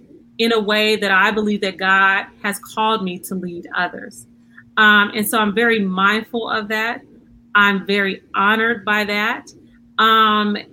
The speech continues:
and for me, it's just been a great honor to see the way in which God has used me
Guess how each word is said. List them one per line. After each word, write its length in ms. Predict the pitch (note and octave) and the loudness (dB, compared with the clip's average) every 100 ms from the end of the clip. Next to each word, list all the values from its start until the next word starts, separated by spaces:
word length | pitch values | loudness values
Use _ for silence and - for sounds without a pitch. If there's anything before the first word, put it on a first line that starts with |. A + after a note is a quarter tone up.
| - | -6
and 580 | A#3 A3+ A3+ G#3+ G#3+ - - | -2 0 0 0 -2 -8 -8
for 140 | A3 | -4
me, 520 | G#3+ G#3+ A#3+ C4+ B3 - | -2 0 0 0 -2 -2
it's 240 | A3+ - | -4 -2
just 280 | A3+ A3 - | -4 -4 -4
been 320 | G#3+ G3+ G#3 - - - _ | -2 0 -4 -10 -20 -20 _
a 80 | G#3+ | -6
great 300 | G3 G#3 G#3 - | -2 0 0 0
honor 300 | G#3 A3+ G#3 | 0 2 0
to 140 | G#3+ | -4
see 200 | - G#3+ | -6 -6
the 100 | G3 | -6
way 240 | F3 G3 A#3+ | -4 0 0
in 120 | A3+ | 0
which 180 | F#3+ - | -4 -6
God 280 | F3+ F3+ F#3+ | -4 -2 -4
has 280 | F#3+ F3 F#3+ | -8 -8 -6
used 200 | F#3+ F#3+ | -6 -6
me 260 | F3 F3+ | -12 -16